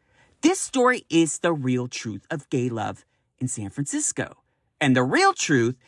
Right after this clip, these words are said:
is that if you're gay and you're looking for love and you live in San Francisco,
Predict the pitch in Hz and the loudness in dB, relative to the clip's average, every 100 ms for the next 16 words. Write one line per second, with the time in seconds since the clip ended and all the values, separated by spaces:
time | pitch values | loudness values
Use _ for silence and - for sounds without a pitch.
0 | _ - 170 214 202 190 254 381 370 214 | _ -6 0 2 0 0 4 4 4 0
1 | 170 160 156 - - 127 127 294 359 254 | -2 -2 -6 -12 -2 0 2 4 2 0
2 | 165 143 123 101 101 92 95 _ _ 110 | -4 -4 -4 -8 -6 -8 -10 _ _ -10
3 | 98 101 143 359 359 - 339 - 190 180 | -10 -4 0 0 -2 -2 -2 -2 -4 -4
4 | 185 165 127 - - 110 110 | -6 -6 -6 -8 -8 -6 -6